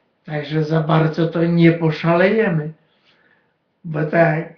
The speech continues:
ja dostanę dwadzieścia sześć złotych, to co ja kupię? Jedną swoją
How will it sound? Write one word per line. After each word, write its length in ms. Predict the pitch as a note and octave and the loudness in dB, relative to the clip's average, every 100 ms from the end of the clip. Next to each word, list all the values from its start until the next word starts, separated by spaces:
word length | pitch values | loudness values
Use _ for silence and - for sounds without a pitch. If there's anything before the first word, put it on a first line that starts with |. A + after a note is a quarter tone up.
| _ | _
ja 180 | D#3+ D#3+ | -2 0
dostanę 500 | D#3+ D#3 - E3+ E3 | 2 0 0 0 0
dwadzieścia 560 | D#3 D3+ D#3+ D#3+ - D#3+ | 0 2 2 2 -2 -4
sześć 320 | E3+ D#3+ D3 | 0 -2 -2
złotych, 560 | C#3+ C#3 D#3+ D#3 D#3+ - _ _ _ _ _ _ _ _ _ _ _ _ _ _ _ _ _ _ - - - - - - - _ _ _ _ _ _ | -8 -8 -4 -2 -2 -8 _ _ _ _ _ _ _ _ _ _ _ _ _ _ _ _ _ _ -2 -2 -4 -12 -20 -20 -20 _ _ _ _ _ _
to 160 | - D#3 | -2 -2
co 180 | - G3 | -2 2
ja 360 | G3 D#3+ - - - - _ _ _ _ _ E3+ F3 - - | 2 2 -2 -10 -18 -18 _ _ _ _ _ -18 -16 -18 -12
kupię? 560 | A3+ - G3+ D3 C#3+ - _ - | -8 -6 -2 0 -2 -8 _ -14
Jedną 600 | F#3+ F3 F3+ G3 F#3 E3+ | -2 4 4 4 2 0
swoją 480 | - F3+ F3+ F3+ | 0 2 4 2